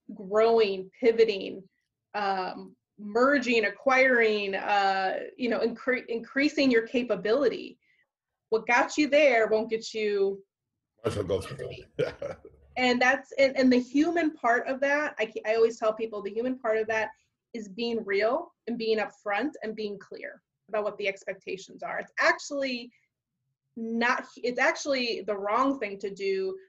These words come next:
Speaker 1: to allow someone to work in an environment that they're, they're grow-, they're growing out of, or the company is outgrowing them. It's just, it's just not fair. And it makes people feel less than. And so it's important that you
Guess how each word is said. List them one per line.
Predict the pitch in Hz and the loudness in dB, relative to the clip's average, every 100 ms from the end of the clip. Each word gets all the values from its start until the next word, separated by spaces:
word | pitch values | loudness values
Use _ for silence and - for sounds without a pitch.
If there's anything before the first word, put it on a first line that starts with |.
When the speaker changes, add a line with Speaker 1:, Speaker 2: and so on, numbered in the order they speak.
| _ _ | _ _
Speaker 1:
to | 226 | -2
allow | 214 214 220 | 0 2 2
someone | 226 226 208 214 | 0 -6 -8 -10
to | 214 | -6
work | 196 196 202 202 - _ _ _ _ 214 | -4 -4 -6 -10 -20 _ _ _ _ -8
in | |
an | 214 | -6
environment | 208 220 202 208 208 190 185 | -6 -4 0 0 -2 -6 -2
that | 196 196 - 190 | -2 -2 -6 2
they're, | 226 240 233 - - | 4 4 2 -8 0
they're | 226 220 185 | 2 2 -4
grow-, | 208 220 208 196 | 0 0 0 -4
they're | 214 220 202 _ _ _ - | -2 -2 -4 _ _ _ -4
growing | 220 208 196 | -2 -2 -2
out | 202 233 | 2 6
of, | 330 359 220 | 6 4 4
or | 220 214 | 4 4
the | 202 | -2
company | 233 226 226 214 | -6 -8 -4 -2
is | |
outgrowing | 202 190 208 196 190 | -2 -2 -6 -8 -8
them. | 202 202 - - _ 254 | -8 -8 -12 -20 _ -14
It's | 254 | -12
just, | 302 | -10
it's | 233 - | -10 -10
just | 262 - | -12 -8
not | 247 - | -10 -4
fair. | 320 381 - - - | -4 -2 -6 -10 -6
And | 220 208 | -4 -2
it | 226 233 | -2 0
makes | 240 - | -2 -2
people | 320 320 302 - | -6 -4 -4 -6
feel | 269 302 330 330 320 _ _ _ 214 | -2 4 6 4 0 _ _ _ -2
less | 294 - - | -2 -2 -8
than. | 208 220 - | -8 -8 -14
And | 226 | -8
so | 240 233 | 0 2
it's | 226 262 | 2 0
important | 247 233 247 269 269 | -2 0 0 0 0
that | 220 208 | 0 -2
you | 220 214 208 196 | -8 -6 -6 -8